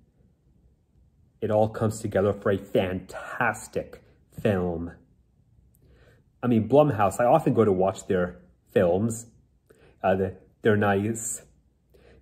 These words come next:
Uh, cheap thrills for this guy who loves horror more than anything, but,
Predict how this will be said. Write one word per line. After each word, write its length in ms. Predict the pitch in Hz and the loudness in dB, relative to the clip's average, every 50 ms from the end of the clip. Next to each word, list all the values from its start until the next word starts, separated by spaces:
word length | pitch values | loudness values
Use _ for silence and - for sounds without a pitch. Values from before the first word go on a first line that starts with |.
| _ | _
Uh, 80 | - 107 | -6 -6
cheap 440 | - - - - - 160 147 - - | -6 -6 -6 0 0 0 0 0 2
thrills 300 | 143 147 139 113 98 - | 4 6 8 8 6 4
for 100 | - 110 | 2 -2
this 120 | 104 - - | -2 -2 0
guy 260 | - 107 98 101 98 | 2 2 4 4 2
who 180 | 98 - 117 | 0 -2 -2
loves 260 | 110 104 104 101 104 - | 0 2 2 2 0 -2
horror 300 | - - 110 107 107 101 | 0 2 4 4 4 4
more 200 | 101 101 101 98 | 4 2 2 2
than 140 | 98 101 | 2 2
anything, 460 | 107 110 113 101 - - 95 95 98 92 | 2 2 2 0 0 -2 -4 -4 -4 -4
but, 440 | - - 101 92 92 - - - | -2 0 0 0 0 -2 -6 -14